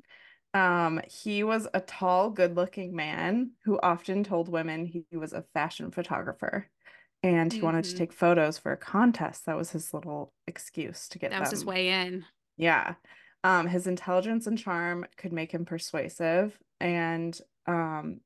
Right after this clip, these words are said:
Speaker 1: many women felt like he was really easy to trust, and he did this thing where he made extreme eye contact while he talked to them, making them feel like the only person that existed.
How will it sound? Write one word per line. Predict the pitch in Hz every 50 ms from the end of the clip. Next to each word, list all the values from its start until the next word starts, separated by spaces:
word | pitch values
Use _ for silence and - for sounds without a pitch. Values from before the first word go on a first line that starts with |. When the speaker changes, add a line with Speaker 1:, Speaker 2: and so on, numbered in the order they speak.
| _ _ -
Speaker 1:
many | 175 180 180 175 170 170 180 185
women | 180 180 175 160 165 165 165 165 170 _ _ _ - - -
felt | 170 156 147 147 - -
like | 170 156 151 -
he | - 170
was | 156 156 -
really | 156 160 160 151 -
easy | - 151 151 151 156 147
to | 151 151
trust, | - - - 151 127 - - - - -
and | - 165 156
he | 165 156 143 147 - - -
did | - 170 160 156
this | - 165 165 -
thing | - 160 156 156
where | 147 147
he | 156 156 151
made | 147 147 139 139 - - - - - - - _ _ -
extreme | 170 - - - - - 247 254 262 254
eye | 226 - 196 196 196
contact | 196 - 196 175 175 165 - 180 151 147 160 -
while | - 156 156 151
he | 156 156
talked | 165 - 151 143 - -
to | -
them, | 151 143 139
making | 147 147 143 _ - 156 151
them | 147 147 151
feel | - 151 143 151
like | - 156 - -
the | - - -
only | 226 226 240 240 233
person | 233 226 226 214 - - 208 208 214 214 208
that | 214 220 214
existed. | 214 202 - - 165 - - - - 170 170 165